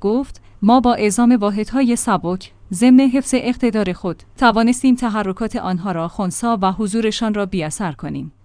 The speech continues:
به گزارش روابط عمومی نیروی دریایی ارتش، امیر دریادار شهرام ایرانی، فرماندهٔ نیروی دریایی ارتش، با اشاره به موفقیت‌های کسب شده توسط ناوگروه هشتاد و شش ارتش،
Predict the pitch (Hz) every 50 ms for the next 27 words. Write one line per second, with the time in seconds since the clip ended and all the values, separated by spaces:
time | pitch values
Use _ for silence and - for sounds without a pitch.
0 | _ _ _ - 196 202 190 214 202 190 202 196 214 - - 254 226 233 208 196
1 | 220 220 262 254 - 269 - 226 214 208 202 214 247 269 262 233 226 214 208 240
2 | 220 233 226 185 208 185 180 165 175 185 214 226 254 - - 190 185 - 208 202
3 | 208 - - - _ - _ _ - 220 226 - - - - - - 196 170 156
4 | 156 175 170 170 170 170 - - 226 214 202 202 226 220 220 208 - 185 160 165
5 | 156 147 151 160 160 - _ - 262 262 254 254 269 262 247 311 302 269 262 233
6 | 233 226 202 240 233 254 247 240 214 202 196 208 214 226 269 - - 190 196 -
7 | - 240 247 - - - 208 185 180 208 - - 240 233 233 - 208 180 165 160
8 | 165 165 175 - 226 214 208 220 220 214 - - 254 240 202 190 - - 202 185
9 | - - - 214 190 208 208 - 220 180 165 170 - 226 214 277 277 247 240 202
10 | 185 - 202 208 240 226 247 226 185 202 185 - - - 196 180 185 - - 226
11 | 220 - - - - 185 185 - 196 190 202 - -